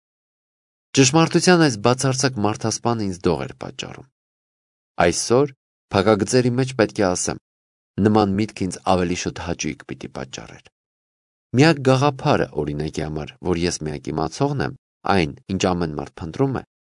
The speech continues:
որ ինձ մոտ գտնվում է մի առարկա, որը ապարդյուն կերպով վազել է տվել բազմաթիվ ոստիկանների,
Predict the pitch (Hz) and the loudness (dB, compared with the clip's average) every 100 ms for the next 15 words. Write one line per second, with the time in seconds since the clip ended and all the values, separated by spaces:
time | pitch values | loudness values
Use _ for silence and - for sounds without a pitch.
0 | _ - 110 143 135 165 165 131 139 135 | _ 4 4 6 4 2 0 -2 0 2
1 | 135 117 113 110 117 120 - 151 120 110 | 0 0 0 0 0 -2 0 2 4 4
2 | 95 101 101 98 87 131 127 92 - 107 | 4 0 2 0 2 0 0 -2 0 -2
3 | 98 90 104 101 95 82 101 92 92 87 | 0 0 0 -2 -2 -2 -2 0 -2 -2
4 | 87 80 113 104 98 95 95 - 95 95 | -6 -4 -6 -4 -6 -6 -8 -6 -6 -4
5 | 95 85 | -6 -4